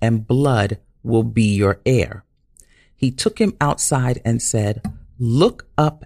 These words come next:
at the sky and count the stars, if indeed you can count them." Then he said to him, "So shall your offspring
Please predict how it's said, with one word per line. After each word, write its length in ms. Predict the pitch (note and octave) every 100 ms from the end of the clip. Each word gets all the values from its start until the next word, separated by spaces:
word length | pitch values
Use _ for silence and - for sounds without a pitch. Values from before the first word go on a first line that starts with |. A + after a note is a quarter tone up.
| _
at 300 | - C#3 -
the 80 | -
sky 540 | C3 - A#2+ A2 G#2+ A2 -
and 220 | G#2 -
count 400 | - C3 C3 - -
the 160 | A#2+
stars, 800 | A#2 - A2+ G#2 G2+ G2+ - - _ _ _ _ -
if 160 | D3+ B2+
indeed 520 | C3 C3 D3+ F#3 D#3+
you 120 | D#3+
can 240 | - C3
count 440 | B2+ E3+ F#3+ G#3 -
them." 260 | - - - _ _ _ _ _ _ _ _ -
Then 180 | F3+
he 120 | B3+ A#3
said 280 | - C3+ -
to 100 | B2
him, 320 | A#2+ A2+ A2+ _ _ _ _
"So 380 | - - D#3 E3+
shall 440 | F3+ - D3 C3 B2+
your 340 | A#2 A2+ A2 _ -
offspring 1120 | C3 C3 - - - - B2 A#2 A2+ A2+